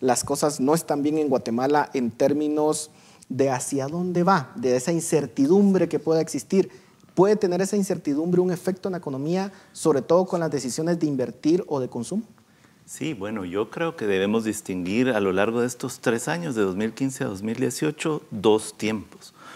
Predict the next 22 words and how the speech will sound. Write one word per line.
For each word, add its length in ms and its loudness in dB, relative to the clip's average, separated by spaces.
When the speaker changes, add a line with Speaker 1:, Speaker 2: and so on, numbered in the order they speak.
Speaker 2:
Un 160 2
tiempo 420 -2
es 180 -4
el 140 -4
inicio 600 -4
del 140 0
conocimiento 640 -4
de 60 -2
los 220 -6
casos 440 -6
relacionados 800 -8
con 240 2
corrupción, 580 -6
la, 640 2
la 200 4
salida 640 2
del, 400 -4
del 480 -6
binomio 800 0
del 160 -2
Partido 440 -4
Patriota 560 -8